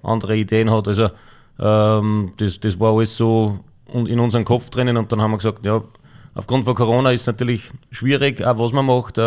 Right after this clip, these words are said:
ob man dann noch irgendwo, äh, Richtung Ausland fliegt oder dann doch im, im Inland bleibt und wir haben sie dann für Velten entschlossen und ja, war ganz eine lustige Reise.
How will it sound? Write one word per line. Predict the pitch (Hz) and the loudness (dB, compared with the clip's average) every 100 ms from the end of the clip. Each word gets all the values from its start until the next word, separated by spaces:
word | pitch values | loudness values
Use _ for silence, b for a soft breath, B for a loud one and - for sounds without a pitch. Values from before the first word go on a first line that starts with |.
| 120 | 2
ob | 117 110 | 2 0
man | 113 | -2
dann | 117 120 | -2 0
noch | 117 | 0
irgendwo, | 117 110 113 110 101 b b b b | -2 -2 -2 -2 -6 b b b b
äh, | - | -4
Richtung | 110 110 104 113 - 113 110 - | 0 0 -2 -4 -2 0 -2 -6
Ausland | - 127 131 127 120 | -2 -2 2 0 0
fliegt | 113 127 117 120 | -2 -2 0 -2
oder | 113 | 0
dann | 113 110 104 | 0 -2 -4
doch | 117 107 | -6 -4
im, | 113 107 107 | -4 -2 -4
im | - 104 | -4 -2
Inland | 113 110 107 - | -2 -2 -4 -2
bleibt | 107 - | -2 -2
und | 104 98 98 | -6 -6 -4
wir | |
haben | 101 95 | -4 -4
sie | |
dann | 95 98 | -6 -4
für | 101 95 - b b b b | -2 -4 -6 b b b b
Velten | - 101 104 104 | -6 -4 -4 -4
entschlossen | 104 - 104 - 107 104 | -4 -2 -4 -4 -4 -2
und | 101 95 92 - 92 | -2 -2 -6 -8 -4
ja, | 101 | -2
war | 104 | -2
ganz | 101 95 | -2 -4
eine | 98 | -4
lustige | 95 - 92 87 | -6 -6 -8 -6
Reise. | 85 82 | -6 -8